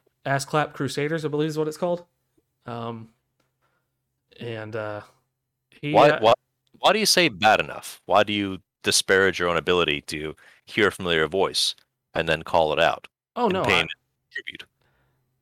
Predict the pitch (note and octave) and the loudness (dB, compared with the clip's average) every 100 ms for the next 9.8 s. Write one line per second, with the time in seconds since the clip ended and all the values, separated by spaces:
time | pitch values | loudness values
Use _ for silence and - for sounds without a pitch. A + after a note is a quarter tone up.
0 | _ G#3+ A3+ G3+ C3 F3+ G3+ - - E3 | _ -10 -4 0 4 4 4 0 0 0
1 | - G#3 G#3 - A2 - F3+ F3+ - F3+ | 4 4 4 4 2 2 2 2 2 2
2 | A#3 - G2+ D3 G3 C4 G#3+ C#4 - _ | 2 0 2 4 6 6 6 4 -2 _
3 | _ _ _ _ D#4+ F4 F#3 D#3+ G3 - | _ _ _ _ -4 0 2 2 2 -2
4 | C4+ - _ _ _ - C4 A#3+ D3 E3 | -4 -12 _ _ _ -4 0 2 4 6
5 | D#3 D3 D#3+ G3+ G#3+ G3+ D3+ D#3 D#3 D#3 | 6 4 2 0 -2 -6 0 0 0 -2
6 | - - _ _ E3 D3+ F3+ A#3 F#3 D3 | -12 -20 _ _ -6 -2 -2 0 2 2
7 | D3+ D3 C#3 B2 C#3+ C3+ A#2+ A#2+ B2 D#3 | 2 2 0 -2 -2 -4 -4 -6 -6 -4
8 | D3+ D#3+ D3 C3 C3 C3+ C3+ B2 B2+ B2 | -4 -4 -6 -6 -6 -8 -8 -10 -10 -12
9 | A2+ B2 A#2 B2 B2+ B2+ B2 - | -8 -8 -6 -10 -6 -2 -2 -6